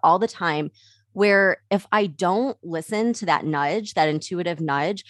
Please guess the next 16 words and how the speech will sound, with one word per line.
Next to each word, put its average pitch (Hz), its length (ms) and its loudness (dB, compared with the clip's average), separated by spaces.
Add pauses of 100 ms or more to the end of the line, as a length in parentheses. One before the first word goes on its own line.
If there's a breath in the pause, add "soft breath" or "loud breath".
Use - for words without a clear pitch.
(200 loud breath)
the 196 80 -4
universe 240 460 0
gets - 200 -8
louder 156 380 0
and 175 220 -4
louder, 151 300 2
and 180 180 -4
it - 80 -10
usually 208 420 -6
throws 160 540 -2
me 185 120 0
into 160 200 0
a 156 80 -2
really 160 360 -4
uncomfortable 151 600 -6
situation, 160 880 -2